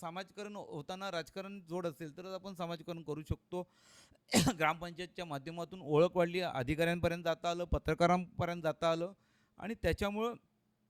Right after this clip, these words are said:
सामाजिक, अ, भावना, पहिल्यांदा कसं असतं की आपण एकटे वावरत असतो तेव्हा काय, परंतु जेव्हा एखादी जबाबदारी येते तर जबाबदारीच्या वागणुकीतून आपल्यात बदल होतो. कारण का पहिल्यांदा जेव्हा असायचं तेव्हा मी कार्यकर्त्यांना, अ, ओरडत असायचो,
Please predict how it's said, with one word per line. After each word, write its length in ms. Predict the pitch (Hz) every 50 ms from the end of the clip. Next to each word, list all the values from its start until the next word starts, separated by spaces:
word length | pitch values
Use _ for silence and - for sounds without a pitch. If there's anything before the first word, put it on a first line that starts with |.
| _ _ _ _ -
सामाजिक, 540 | 113 - 156 156 170 196 208 196 233 190 170
अ, 320 | 175 190 185 175 175 175 170
भावना, 320 | 160 143 156 160 160 151
पहिल्यांदा 480 | - - 165 160 170 185 196 196 196 196
कसं 300 | 190 190 165 175 196 180
असतं 160 | 151 165 165
की 80 | 156
आपण 260 | 170 156 160 185 190 180
एकटे 240 | 170 170 - -
वावरत 240 | 196 185 175 170 175
असतो 180 | 180 170 185 185
तेव्हा 160 | - 185 185
काय, 160 | 180 180 175
परंतु 440 | 165 - - 175 180 185 175 190 190 _ _ _ _ _ _ - 117
जेव्हा 280 | 147 160 180 190 190
एखादी 240 | - - 190 185 202
जबाबदारी 580 | 180 143 143 135 160 180 185 175 185 175 160 156
येते 220 | 135 113 127 131
तर 60 | 156
जबाबदारीच्या 840 | 151 135 135 131 160 165 160 165 175 170 170 160 - 196 196 190 196
वागणुकीतून 840 | 190 165 139 135 135 139 143 160 165 156 170 170 - 185 190 196 - -
आपल्यात 320 | - - - 175 180 175 147
बदल 240 | 143 147 143 139 127
होतो. 300 | 120 110 113 120 117 _ _ _ _ _ _ -
कारण 180 | - 131 151 160
का 100 | 147 180
पहिल्यांदा 560 | 175 - - 160 156 160 180 190 190 190 190
जेव्हा 200 | 175 185 185 190
असायचं 220 | 180 - 190 185 175
तेव्हा 120 | 185 185
मी 100 | 190 190
कार्यकर्त्यांना, 560 | - 175 165 175 175 175 185 175 185 190 190
अ, 360 | 190 190 165 - - 120 135
ओरडत 460 | 165 170 170 170 170 180 185 208 185 190
असायचो, 420 | 165 143 143 127 110 120 110